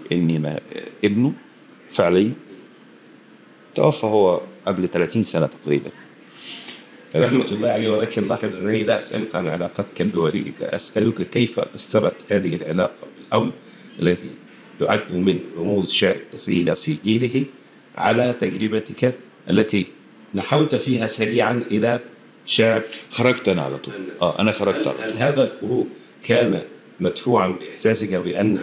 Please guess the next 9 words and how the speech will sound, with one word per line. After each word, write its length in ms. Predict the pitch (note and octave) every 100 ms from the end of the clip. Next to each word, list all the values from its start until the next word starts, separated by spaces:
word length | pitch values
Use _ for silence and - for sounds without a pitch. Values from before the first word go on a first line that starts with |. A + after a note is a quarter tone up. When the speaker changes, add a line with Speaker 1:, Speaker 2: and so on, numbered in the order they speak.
| -
Speaker 2:
عليك 260 | B2+ D3
أن 200 | A2 G#2
تكتب 480 | A2 - G#2 F#2+ A2 - - - - -
بشكل 380 | - A2+ G2+
مغاير 500 | F2+ F2 G2 A2 G#2 F2+
لما 200 | F#2 E2+
يكتب 400 | E2+ - G2 E2+
الأب؟ 240 | E2+ E2+ - - - - - - - - - -
Speaker 1:
آه، 800 | - A#2+ A#2+ A#2 A2 G#2+ - G#2